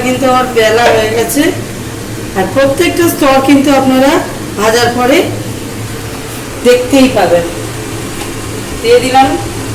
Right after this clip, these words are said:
চাটুতে, চাটু কিন্তু আমি গরম করে রেখেছিলাম, একটু সেঁকে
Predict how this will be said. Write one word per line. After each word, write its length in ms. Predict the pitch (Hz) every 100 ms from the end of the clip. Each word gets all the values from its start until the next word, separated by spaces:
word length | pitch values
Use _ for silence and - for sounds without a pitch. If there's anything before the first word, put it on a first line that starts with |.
| -
চাটুতে, 380 | 247 233 254 285 277
চাটু 200 | 254 254 247
কিন্তু 160 | 254 254
আমি 100 | 254 247
গরম 200 | 226 240 240
করে 140 | 247 247
রেখেছিলাম, 480 | 240 254 254 254 294 359 - - - - - - - - - - 254
একটু 180 | 240 302 277 -
সেঁকে 280 | 277 247